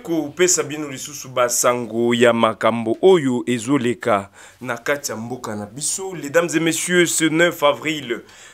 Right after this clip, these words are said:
deux mille vingt-quatre, depuis la ville de Goma, nous vous disons merci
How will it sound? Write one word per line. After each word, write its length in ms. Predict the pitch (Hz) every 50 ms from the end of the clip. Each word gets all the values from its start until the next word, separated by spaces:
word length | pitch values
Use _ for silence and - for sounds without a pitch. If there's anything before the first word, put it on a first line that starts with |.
| _ _ 117 -
deux 120 | 180 208
mille 440 | 202 196 196 185 180 165 156 135 - -
vingt-quatre, 840 | - 110 - 190 208 196 202 - - - 214 208 202 - - 185 185
depuis 600 | 147 123 113 190 214 - - - 226 214 202 - 147
la 140 | 165 180 180
ville 420 | 175 - 180 175 175 170 151 120
de 220 | - 120 113 151 160
Goma, 680 | - 110 113 131 156 160 151 139 139 143 160 175 190
nous 120 | 180 160 139
vous 120 | 117 120 117
disons 280 | 120 131 113 120 131
merci 680 | 123 131 151 170 175 156 143 - - - 175 170 139